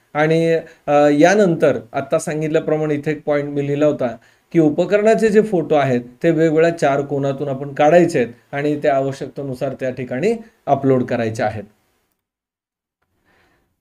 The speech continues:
त्यानंतर आपण पॉइंट पाहणार आहोत, what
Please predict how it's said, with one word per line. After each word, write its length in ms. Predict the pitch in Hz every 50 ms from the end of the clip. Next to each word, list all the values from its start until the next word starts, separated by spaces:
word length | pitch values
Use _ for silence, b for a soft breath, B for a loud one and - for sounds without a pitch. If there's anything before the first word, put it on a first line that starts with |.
| _ _ _ _ _ _ _ _ _ _ _ _ _ _ _ _ _ _ _ _ _ _ _ _ _ _ -
त्यानंतर 340 | 190 190 202 208 208 208 214
आपण 240 | 214 196 214 208 190
पॉइंट 300 | - 196 185 190 190 190
पाहणार 300 | 185 170 180 185 180 175
आहोत, 300 | 165 151 139 135 127 - - _ _ _ -
what 140 | 190 208